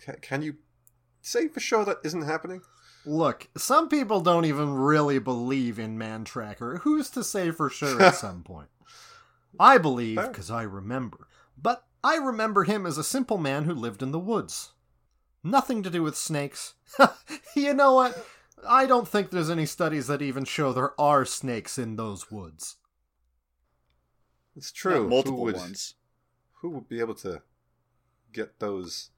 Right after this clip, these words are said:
Speaker 1: studies?
Speaker 2: Uh, on-, entirely unverifiable studies. Uh, <laughs> I, I think
Speaker 1: What with
Speaker 2: there's
Speaker 1: all
Speaker 2: been
Speaker 1: those
Speaker 2: some
Speaker 1: snakes?
Speaker 2: discredited researcher who tried. But I have to emphasize discredited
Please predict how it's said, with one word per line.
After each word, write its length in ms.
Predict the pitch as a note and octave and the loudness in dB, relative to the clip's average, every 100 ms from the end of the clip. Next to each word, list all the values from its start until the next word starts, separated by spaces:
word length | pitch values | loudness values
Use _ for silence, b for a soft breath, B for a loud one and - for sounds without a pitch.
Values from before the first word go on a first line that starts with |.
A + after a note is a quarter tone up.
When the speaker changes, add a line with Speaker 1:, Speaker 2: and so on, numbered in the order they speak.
| _ | _
Speaker 1:
studies? 560 | - - B2 G#2 E2 - | -20 -12 -10 -10 -12 -4
Speaker 2:
Uh, 280 | C#3+ D3 C#3+ | 2 4 4
on-, 220 | A3 C4 B3+ | 2 0 0
entirely 500 | E3+ - G#3+ G#3+ G3 | -6 2 4 4 2
unverifiable 800 | F3 D#3 E3 D#3 - D3+ C3 A#2 | 0 0 2 2 2 2 2 -2
studies. 520 | - A2+ F2 D#2 - _ _ - | -8 -10 -10 -16 -20 _ _ 0
Uh, 140 | D#3 - | 0 4
<laughs> 60 | |
I, 160 | G3+ F3+ | 4 4
I 140 | G#3 F3+ | 2 2
think 260 | - F#3+ | 0 -2
Speaker 1:
What 80 | - | 0
with 60 | D3+ | 2
Speaker 2:
there's 20 | |
Speaker 1:
all 100 | A#2 | 4
Speaker 2:
been 80 | A2+ | 4
Speaker 1:
those 160 | D#3+ C#3 | 2 2
Speaker 2:
some 180 | B2+ B2+ | 0 0
Speaker 1:
snakes? 220 | - - - | -6 -16 -2
Speaker 2:
discredited 840 | G3 G3 - G3 D#3+ C#3+ C3+ A2+ | 0 0 0 2 2 2 -2 -2
researcher 560 | C3+ D3 - C3+ - A2+ | -2 -2 -2 -6 -6 -8
who 140 | A#2 | -8
tried. 500 | G2 F3 F3+ G2+ D#2 - B D#3+ | -8 -2 0 0 -8 -20 B -18
But 160 | A#2+ D#3+ | -6 0
I 140 | E3+ | 2
have 360 | D3 - F3+ - | 2 0 -2 0
to 160 | F#3+ F#3 | -2 0
emphasize 600 | D3 D3 C#3+ D3+ C3+ A2 | -4 -2 -4 0 0 0
discredited 760 | B2 A#2+ - C#3 C3 B2 B2 | -6 -8 -4 -4 -4 -6 -6